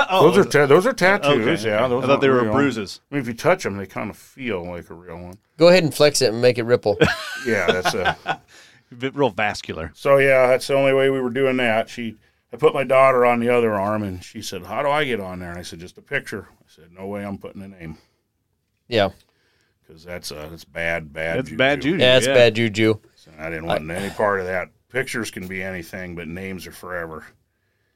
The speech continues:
Speaker 1: Yeah.
Speaker 2: I know a lot of people with regretful tattoos, and we've, her and I have made it thirty years, so I'm like, "I, I don't wanna jinx it now." So
Speaker 1: I don't think
Speaker 3: Yeah.
Speaker 1: a tattoo after thirty years is gonna cause it to go to shambles.
Speaker 2: It probably
Speaker 1: It's something
Speaker 2: won't.
Speaker 1: leading up to that.
Speaker 2: Yeah.
Speaker 3: Yeah.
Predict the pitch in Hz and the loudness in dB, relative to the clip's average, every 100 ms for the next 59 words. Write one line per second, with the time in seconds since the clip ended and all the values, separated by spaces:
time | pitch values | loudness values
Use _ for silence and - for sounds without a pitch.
0 | _ - 185 - _ _ _ - 98 104 | _ -14 -14 -14 _ _ _ -10 -6 -2
1 | 90 95 107 104 113 110 101 85 80 80 | -2 2 2 0 -4 -8 -8 -14 -18 _
2 | 76 76 95 98 - 90 98 90 90 - | _ _ -14 -14 -14 -18 -10 -8 -10 -12
3 | 78 73 - - 113 117 - 143 165 131 | -16 -16 -18 -14 -10 -10 -6 -6 -2 0
4 | 139 107 101 92 92 - 110 98 87 87 | 0 0 -4 -8 -12 -10 -8 -6 -10 -12
5 | 73 67 - 80 78 76 85 87 85 80 | -12 -12 -14 -14 -14 -14 -12 -10 -10 -10
6 | 82 82 78 76 73 71 - 64 _ _ | -10 -10 -12 -14 -18 -18 -20 -20 _ _
7 | _ _ _ _ _ _ _ _ _ - | _ _ _ _ _ _ _ _ _ -16
8 | 190 156 131 87 85 139 135 - 127 113 | -10 -6 -4 -4 -2 -2 -2 -2 -2 -2
9 | 110 - 117 107 101 107 101 104 98 87 | -4 2 2 2 -2 -6 -8 -8 -8 -8
10 | - 92 87 - 95 95 90 - 87 85 | -8 -10 -10 -14 -12 -12 -12 -16 -14 -6
11 | 277 247 156 170 139 127 117 117 107 185 | -4 -4 -2 0 2 2 0 0 0 2
12 | 156 131 127 139 135 123 120 120 - _ | 2 2 2 0 -2 -6 -6 -6 -6 _
13 | _ - 135 85 73 - 180 170 165 156 | _ -6 -6 -6 -8 -4 2 4 6 6
14 | 147 139 98 | 4 4 2